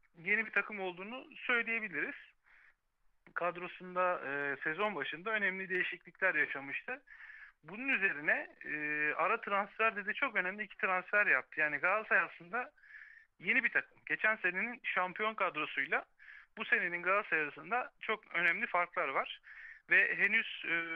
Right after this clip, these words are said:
nasıl demek lazım bilemedim ama demlenme sürecini henüz tamamlamadı takım. Takım olma sürecini, e, henüz, e, aşamadı.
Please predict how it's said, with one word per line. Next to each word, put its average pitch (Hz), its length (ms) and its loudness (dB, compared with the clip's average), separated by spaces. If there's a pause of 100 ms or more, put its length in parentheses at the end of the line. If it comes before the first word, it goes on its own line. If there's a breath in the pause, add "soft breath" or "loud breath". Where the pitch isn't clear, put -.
(760 soft breath)
nasıl 160 300 -8
demek 143 340 -4
lazım 156 320 0
bilemedim 160 320 2
ama 151 200 2
demlenme 226 480 4
sürecini 214 420 0
henüz 247 280 -4
tamamlamadı 190 600 0
takım. 113 300 -10 (400 loud breath)
Takım 202 280 -2
olma 208 240 -2
sürecini, 175 580 -2 (520 loud breath)
e, 147 400 2
henüz, 214 420 0
e, 165 100 -2 (640)
aşamadı. 175 600 0